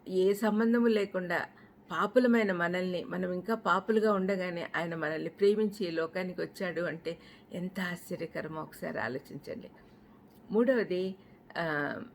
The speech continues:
ఉమ్, నాలుగవది, ఆయన ఈ లోకంలో జీవించిన విధానం. అవిశ్వాసులు కూడా మెచ్చుకునే రీతిలో ఉండుట. ఆయన, ఆ, ముప్పై సంవత్సరాలు ఆర్డినరీ మానవుడిగా ఒక కార్పెంటర్ ఇంట్లో ఉంటూ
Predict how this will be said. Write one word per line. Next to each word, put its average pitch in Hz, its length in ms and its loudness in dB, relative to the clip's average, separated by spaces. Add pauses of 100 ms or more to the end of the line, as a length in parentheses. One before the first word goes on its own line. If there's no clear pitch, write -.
(300)
ఉమ్, 127 220 -6 (340)
నాలుగవది, 185 680 2
ఆయన 196 300 2
ఈ 190 120 2
లోకంలో 233 440 4
జీవించిన 202 500 -2
విధానం. 170 420 -2 (1400)
అవిశ్వాసులు 233 640 2
కూడా 226 200 4
మెచ్చుకునే 214 520 0
రీతిలో 190 440 -2
ఉండుట. 156 340 -6 (1800)
ఆయన, 220 540 4 (100)
ఆ, 180 180 -2 (260)
ముప్పై 202 320 0
సంవత్సరాలు 202 760 0 (280)
ఆర్డినరీ 180 640 2 (120)
మానవుడిగా 170 600 2
ఒక 156 120 -4
కార్పెంటర్ 165 640 -4
ఇంట్లో 160 440 -4
ఉంటూ 165 380 -2